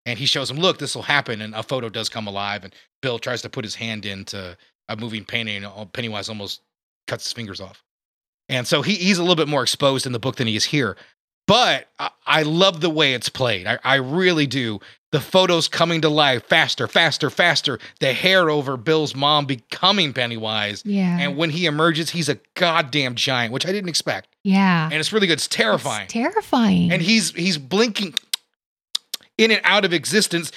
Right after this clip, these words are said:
Speaker 1: just like the slide projector would. So you can't see him all the time.
Speaker 2: Mm-hmm.
Speaker 1: And it makes it even worse. Thankfully, the smartest of the Losers Club, Ben, comes to the rescue and pulls up the garage door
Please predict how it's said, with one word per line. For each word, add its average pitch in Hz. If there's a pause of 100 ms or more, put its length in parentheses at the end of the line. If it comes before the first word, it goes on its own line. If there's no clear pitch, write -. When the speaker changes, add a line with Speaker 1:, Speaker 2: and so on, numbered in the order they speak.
(120)
Speaker 1:
just 214
like 202
the 185
slide 208
projector 160
would. 131 (200)
So -
you 185
can't 202
see 269
him 180
all 190
the 165
time. 175
Speaker 2:
Mm-hmm. 214
Speaker 1:
And 185
it 180
makes 202
it 170
even 170
worse. 170 (340)
Thankfully, 175
the 165
smartest 202
of 156
the 127
Losers 139
Club, 143
Ben, 160
comes 214
to -
the 156
rescue 127 (180)
and 151
pulls 214
up 180
the 165
garage 147
door 131